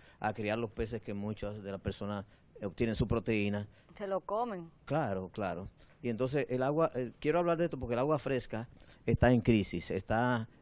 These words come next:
Speaker 1: está escaseando, se está desapareciendo y tenemos que trabajar, especialmente en nuestro país, que ha venido un asunto de, de, de talar las montañas como sin mucha,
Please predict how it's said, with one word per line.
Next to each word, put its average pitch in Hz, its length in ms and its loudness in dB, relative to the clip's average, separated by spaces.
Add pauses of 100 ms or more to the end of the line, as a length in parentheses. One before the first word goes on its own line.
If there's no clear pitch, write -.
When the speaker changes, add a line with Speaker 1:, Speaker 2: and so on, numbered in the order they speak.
Speaker 1:
está 117 540 2 (120)
escaseando, 110 680 4
se - 80 -2
está 117 180 0
desapareciendo 104 960 0 (260)
y 104 80 -4
tenemos 110 380 0
que 117 120 2
trabajar, 101 460 2
especialmente 113 500 0
en 123 40 4
nuestro 113 240 0
país, 107 400 4 (360)
que 98 400 2
ha 95 120 0
venido 113 500 2
un 107 160 0
asunto 107 480 -4
de, 98 220 0
de, 90 380 -2 (340)
de 110 240 0
talar 120 360 4
las 160 200 4
montañas 131 500 2
como 107 240 -2
sin 101 220 -4
mucha, 101 680 -2